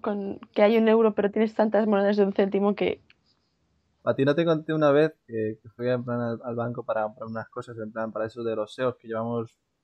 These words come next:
Speaker 2: bolsas de basura con billetes?
Speaker 1: Claro.
Speaker 2: Eh, y se me coló uno delante que era, era el dueño del bar de la esquina.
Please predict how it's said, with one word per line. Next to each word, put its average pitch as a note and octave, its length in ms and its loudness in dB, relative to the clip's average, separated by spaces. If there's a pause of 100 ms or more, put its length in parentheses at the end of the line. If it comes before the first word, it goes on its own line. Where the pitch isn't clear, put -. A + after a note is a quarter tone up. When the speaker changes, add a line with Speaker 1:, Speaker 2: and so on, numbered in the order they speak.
(100)
Speaker 2:
bolsas A#2 280 -6
de A2+ 80 -2
basura A2+ 340 -2
con A2+ 120 -8
billetes? A2+ 380 -4 (840)
Speaker 1:
Claro. B2+ 280 4
Speaker 2:
Eh, A#2+ 220 0
y A#2+ 100 -8
se - 120 -12
me B2+ 120 0
coló C3 200 4
uno D3 160 4
delante D#3 460 4 (260)
que A#2+ 100 -4
era, B2 600 4
era B2 200 0
el B2+ 120 0
dueño C3+ 260 -2
del B2+ 120 -2
bar B2 160 6
de B2 100 2
la A#2 80 2
esquina. F3+ 380 -12